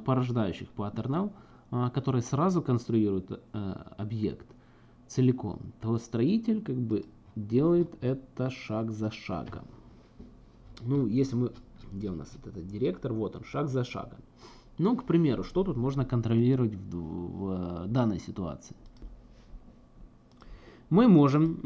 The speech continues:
после создания кепки, э, ну, как минимум, если это какая-то игра,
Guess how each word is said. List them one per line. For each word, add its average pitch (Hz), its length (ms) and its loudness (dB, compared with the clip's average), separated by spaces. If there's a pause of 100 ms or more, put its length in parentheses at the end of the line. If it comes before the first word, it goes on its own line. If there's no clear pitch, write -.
после 185 240 0
создания 151 340 4
кепки, 170 560 2 (240)
э, 117 220 0 (760)
ну, 156 180 6 (120)
как 151 160 0
минимум, 156 380 10
если 131 240 2
это 117 220 2 (240)
какая-то 123 360 0
игра, 117 360 0